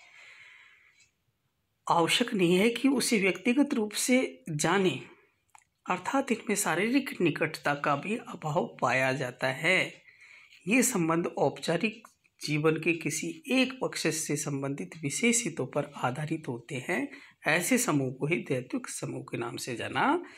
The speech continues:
जा सकता है। जहाँ एक ओर हमने द्वैतिक समूह किसे कहते हैं, द्वैतिक समूह का अर्थ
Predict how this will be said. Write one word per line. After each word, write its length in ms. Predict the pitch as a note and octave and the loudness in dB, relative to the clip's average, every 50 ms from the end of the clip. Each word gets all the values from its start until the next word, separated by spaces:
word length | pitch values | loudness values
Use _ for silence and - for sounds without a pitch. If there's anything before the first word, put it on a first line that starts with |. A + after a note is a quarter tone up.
| - - - - D3 | -20 -20 -6 -2 -2
जा 260 | C#3 - C3 A2+ A2 | 0 2 4 2 4
सकता 480 | - - - - - _ - - - - - | 2 0 -2 -2 -8 _ -8 -4 -4 -4 -4
है। 200 | - - - A2+ - - - _ _ _ - - _ - - - - - - - - - - - - - _ _ - | -6 -4 -4 -4 -4 -4 -10 _ _ _ -20 -20 _ -20 -20 -18 -14 -12 -10 -8 -8 -8 -10 -10 -16 -20 _ _ -6
जहाँ 360 | - F#3+ F#3+ B3 C#4+ D4 C#4+ C#4+ | -2 2 4 6 4 4 4 2
एक 260 | A3 G3+ G#3 G3+ - | 0 0 0 0 0
ओर 120 | F#3+ F#3 F3+ | 2 2 2
हमने 380 | E3+ E3 D3+ C#3 C#3 C3+ B2+ C3 - - - _ _ _ - | 2 2 4 4 6 6 4 2 -2 -4 -12 _ _ _ -6
द्वैतिक 400 | D#3+ E3 F3+ F#3 F3+ - C#4 B3 | 0 2 2 2 4 2 0 2
समूह 300 | - - - D#3 D#3 D#3 | 2 -2 0 0 0 0
किसे 280 | D#3 D#3 D#3 D3+ - E3 | 0 -2 -2 -2 0 -2
कहते 360 | D#3+ - C3+ B2+ - - C#3+ | -2 -2 -4 -6 -4 -6 -6
हैं, 160 | - - G3 A#3+ - - - _ - | -6 -6 -8 -8 -10 -16 -20 _ 0
द्वैतिक 340 | D3 D3 D#3 D#3 - B3 - | 2 2 2 2 0 -2 0
समूह 280 | - F3 D#3 D3 C#3 | 0 -2 0 0 -2
का 140 | C#3+ - D3+ C#3+ D3 - - D#3 | -2 -2 -4 -4 -4 -6 -4 -2
अर्थ 360 | E3+ G3+ - - - - | -2 -2 -4 -10 -14 -16